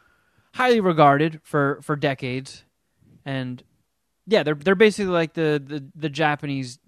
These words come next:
Disney. Like, when I went to Japan, there was this gift shop that was just nothing but all of their merch all over the fucking place. If you saw a picture of Totoro, Jeff, I'm sure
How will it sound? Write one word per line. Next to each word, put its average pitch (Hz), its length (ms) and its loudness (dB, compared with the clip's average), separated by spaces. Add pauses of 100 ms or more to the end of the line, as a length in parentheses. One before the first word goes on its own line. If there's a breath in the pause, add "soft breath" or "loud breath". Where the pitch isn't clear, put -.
Disney. 131 380 -4
Like, 117 160 -12
when 143 80 -4
I 156 80 2
went 165 160 -2
to 151 80 -10
Japan, 147 560 -6 (640)
there 156 100 2
was 151 140 -2
this 139 160 -4
gift 156 280 -2
shop 131 300 -2
that 127 160 -10
was 123 300 -12
just - 260 -16
nothing 139 600 -4
but 127 280 -6
all 143 240 2
of 123 120 -6
their 123 160 -4
merch 117 340 -8 (100)
all 156 520 6
over 135 240 2
the 117 80 -14
fucking 117 320 -14
place. 110 420 -18 (480 soft breath)
If 160 140 -6
you 226 240 2
saw 226 300 2
a 180 40 0
picture 170 360 0
of 131 100 -4
Totoro, 123 520 -2
Jeff, 120 280 -4
I'm 131 100 -8
sure 123 420 -4